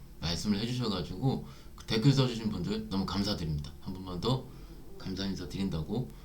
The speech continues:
말씀드리겠습니다. 이게 수익이라는 거, 주식이라는 게 어떻게 보면 굉장히 어렵고요.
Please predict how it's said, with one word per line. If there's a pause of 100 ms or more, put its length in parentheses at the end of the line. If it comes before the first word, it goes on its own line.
(160)
말씀드리겠습니다. (840)
이게
수익이라는
거, (140)
주식이라는
게 (420)
어떻게
보면
굉장히
어렵고요.